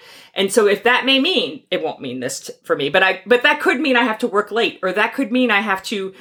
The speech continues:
say no to something. But the motivation for doing that is different 'cause it's a project that I'm passion-, it's an internal motivation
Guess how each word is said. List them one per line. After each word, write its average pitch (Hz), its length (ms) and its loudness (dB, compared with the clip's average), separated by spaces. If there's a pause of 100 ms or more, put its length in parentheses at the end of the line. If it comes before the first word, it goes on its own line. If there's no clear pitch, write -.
(240)
say 220 280 2
no 208 160 2
to 202 80 -2
something. 156 380 -8 (340)
But 233 280 2
the 208 140 2
motivation 254 920 2
for 277 160 -4
doing 240 540 -6
that 160 260 0
is 175 220 -8
different 240 460 0
'cause 196 180 -2
it's 190 140 -2
a 180 80 -2
project 233 920 0
that 185 260 0
I'm 208 460 4
passion-, - 380 -4
it's 185 120 -12
an 180 60 -2
internal 240 640 2
motivation 165 800 0